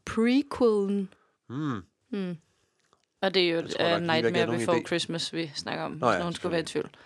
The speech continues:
Speaker 1: Som er Fabians yndlingsfilm.
Speaker 2: Ja, det er det.
Speaker 3: Allerste yndlingsfilm.
Speaker 2: Ja, det er det. Nå, ja, alright. Godt spørgsmål.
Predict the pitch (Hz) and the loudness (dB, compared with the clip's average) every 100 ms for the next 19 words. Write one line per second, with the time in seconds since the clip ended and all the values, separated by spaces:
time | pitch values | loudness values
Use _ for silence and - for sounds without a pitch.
0 | _ _ _ - 185 165 170 170 160 - | _ _ _ -8 -6 -4 -4 -4 -4 -4
1 | 165 160 - - - 87 - _ _ _ | -4 -4 -8 -12 -4 -4 -4 _ _ _
2 | _ _ _ 110 90 92 - - 190 175 | _ _ _ -6 -4 -6 -8 -2 -2 -2
3 | 185 - - 175 165 160 175 - - - | -6 -6 -6 -6 -6 -8 -10 -10 -12 -14
4 | 165 - - - - - - - - - | -14 -18 -20 -20 -20 -20 -10 -8 -8 -12
5 | _ _ _ _ - - - - - - | _ _ _ _ -20 -16 -14 -14 -16 -20
6 | - _ _ _ 117 117 104 120 101 - | -20 _ _ _ 2 4 4 2 0 -2
7 | - 143 123 - - - _ _ - 139 | 4 6 4 0 -8 -16 _ _ 0 0
8 | - 135 - 139 113 | 4 2 2 -4 -4